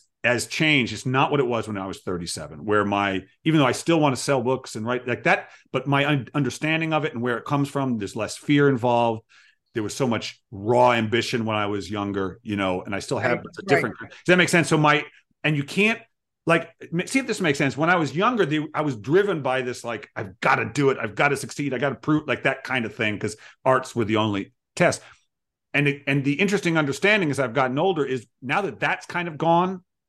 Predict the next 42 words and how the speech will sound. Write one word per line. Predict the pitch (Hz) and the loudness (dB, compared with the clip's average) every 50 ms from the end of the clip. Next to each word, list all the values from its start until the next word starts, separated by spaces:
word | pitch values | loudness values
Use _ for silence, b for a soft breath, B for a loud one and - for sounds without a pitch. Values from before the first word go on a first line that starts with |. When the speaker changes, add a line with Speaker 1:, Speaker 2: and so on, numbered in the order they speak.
| _ _ _ _ _ | _ _ _ _ _
Speaker 2:
Mm-hmm. | 247 254 277 269 294 - - _ _ _ _ | 0 2 2 2 0 -2 -6 _ _ _ _
Speaker 1:
there's | 160 139 143 | -4 -4 -2
still | - - 180 175 156 | 2 2 4 4 4
as | 127 | 2
much | 131 143 139 - - | 0 -2 -4 -2 -2
motivation, | 143 131 127 120 143 160 175 165 - 117 | -2 -2 0 0 0 0 0 -2 -4 -6
but | 110 127 - - | -6 -8 -8 -10
you | 139 | -8
can | - 156 139 | -6 -6 -6
start | - - 202 240 240 - | 0 4 4 4 4 2
feeling | - 170 156 143 | 0 0 2 2
that | 143 139 | 2 2
without | 120 127 127 160 196 - | 2 2 2 2 0 0
the | - 151 | -4 -10
fear | - - - - 233 233 208 143 101 92 117 - _ _ _ _ _ _ _ _ _ _ _ _ _ | -10 -12 -8 -4 0 2 2 2 2 0 -4 -8 _ _ _ _ _ _ _ _ _ _ _ _ _
that | 143 143 175 | -6 0 2
you | 214 | 2
Speaker 2:
Yeah. | 180 147 | 4 4
Speaker 1:
have | 151 147 131 | 2 2 0
as | 127 | -2
a | 123 | 0
young | 123 127 127 139 139 | 2 4 4 4 2
person. | - - 117 98 92 - 113 98 | 0 -2 -6 -6 -6 -8 -10 -10
"Can | 90 - 147 | -6 -2 0
I | 131 120 | 0 0
do | 113 107 127 127 | 2 2 2 2
Speaker 2:
Yeah. | |
Speaker 1:
this? | 120 110 92 - - | 2 0 -2 -2 -2
Am | 113 | -2
I | 110 107 | -2 -2
good | 107 107 139 131 | 2 2 2 2
enough?" | 120 101 95 92 - b b b b | 2 0 -2 -4 -8 b b b b
You | - 123 143 | -6 -2 2
won't | 139 156 160 156 151 | 2 2 2 2 0
wanna | 151 139 127 | 0 -2 -2
do | 123 113 156 156 143 | 0 0 0 0 0
anything, | 120 101 - 98 95 | -2 -4 -6 -8 -8
but | 95 117 | -6 -8
it's | 110 - - | -8 -4 -4
not | 135 113 - | -4 -4 -4
true. | - - - 117 90 71 135 - _ _ _ _ _ _ _ | -8 -4 -2 -2 -2 -2 -6 -14 _ _ _ _ _ _ _
Speaker 2:
Yeah. | - 233 190 B | -2 0 0 B